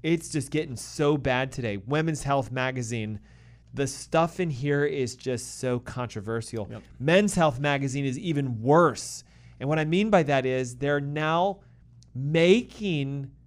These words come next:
Speaker 1: an unhealthy body healthy.
Speaker 2: Right.
Speaker 1: Here's what I mean by that.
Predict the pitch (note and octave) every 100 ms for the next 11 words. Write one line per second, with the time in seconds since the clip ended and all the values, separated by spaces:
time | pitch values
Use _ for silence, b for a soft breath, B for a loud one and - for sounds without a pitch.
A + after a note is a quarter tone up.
0 | - - - - - - - - D#3 -
1 | E3+ E3+ F#3 A#2 C#3+ D#3+ D#3 E3+ B2+ B2+
2 | B2+ C3 D#3+ F#3 - _ - - - -
3 | - - E3+ D#3+ - A2 E2+ - - B2+
4 | - - - - - - C3 E3 D3+ C#3+
5 | C#3 C3+ A2+ G2+ -